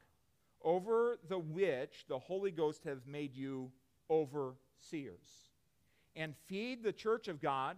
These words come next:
which he hath purchased with his own blood. For I know that after my departing shall grievous wolves enter in among you, not sparing the flock. Also of your own selves shall men arise,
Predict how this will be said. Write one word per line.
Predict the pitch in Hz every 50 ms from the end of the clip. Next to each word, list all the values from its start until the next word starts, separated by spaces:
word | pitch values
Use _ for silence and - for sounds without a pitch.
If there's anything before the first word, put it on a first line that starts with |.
| 196
which | 151 151 139 -
he | 165
hath | 156 139 - _
purchased | - 196 214 208 208 175 156 - -
with | 147 156 147 -
his | 143 139 120 147
own | 135 127 120
blood. | 113 127 139 156 156 139 127 131 151 - _ _ _ _ _ _ _ _ _ -
For | 135 139
I | 143 160 220
know | 240 220 190 202
that | 185 190 160
after | 156 156 165 165 - 190
my | 180 175 180
departing | 185 202 - - 196 185 175 160 160 160
shall | - - 147
grievous | 143 123 131 147 160 180 175 -
wolves | 175 185 196 196 185 165 160 151 131 160
enter | 160 147 - 165 156 156
in | 156 165 185 190
among | 165 147 147 156 160 165
you, | 170 180 202 233 254 _ _ _ _ _
not | - 143 156 208 -
sparing | - - 240 220 214 208
the | 196
flock. | - - - 233 226 190 151 - - _ _ -
Also | - 139 156 156 - - 185
of | 165 156
your | 202 220
own | 254 277 302
selves | 262 - - 185 165 175 196 233 220 - - -
shall | 160 139
men | 135 135 147 175
arise, | 214 233 247 247 247 220 190 185 202 190 - -